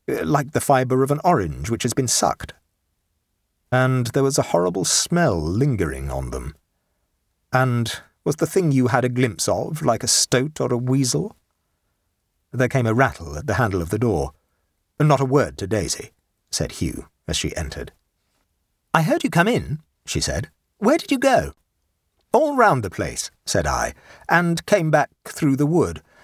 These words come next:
It is odd, not a bird did we see, but that is partly accounted for because it was dark."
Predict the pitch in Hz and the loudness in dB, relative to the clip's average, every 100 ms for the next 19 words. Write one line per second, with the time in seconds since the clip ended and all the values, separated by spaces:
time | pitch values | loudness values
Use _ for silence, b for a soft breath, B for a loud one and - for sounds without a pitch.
0 | b b b 208 196 - 277 190 - 175 | b b b 0 0 0 0 2 2 2
1 | 196 - 120 - _ 170 233 196 143 175 | 2 -2 -8 -12 _ 0 0 2 2 4
2 | 220 127 120 127 156 175 - 254 180 76 | 4 2 0 -2 -2 0 0 2 0 0
3 | 71 _ - 156 175 - 127 131 123 113 | -4 _ -8 0 2 0 0 2 2 0
4 | - 147 - 104 101 123 104 90 98 78 | 2 2 2 -4 0 0 2 0 -2 -2
5 | 101 107 95 87 - 127 82 - - | -2 -2 -2 -6 -2 0 -2 -6 -14